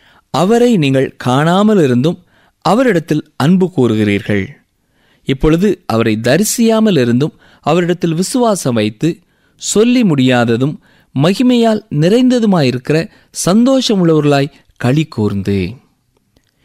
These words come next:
இந்த வசனம் ஒரு சிறந்த அர்த்தத்தை நமக்கு தருகிறதா இருக்கிறது. அப்போஸ்தலனாகிய பேதுரு இயேசு கிறிஸ்துவை தனிப்பட்ட முறையிலே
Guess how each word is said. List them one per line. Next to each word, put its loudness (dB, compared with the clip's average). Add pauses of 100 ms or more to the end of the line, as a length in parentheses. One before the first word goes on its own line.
(200)
இந்த 0
வசனம் 0 (240)
ஒரு 0
சிறந்த 0
அர்த்தத்தை -4
நமக்கு -4
தருகிறதா -2
இருக்கிறது. -4 (640)
அப்போஸ்தலனாகிய -2 (100)
பேதுரு 0 (400)
இயேசு -2
கிறிஸ்துவை -4 (280)
தனிப்பட்ட -2
முறையிலே -2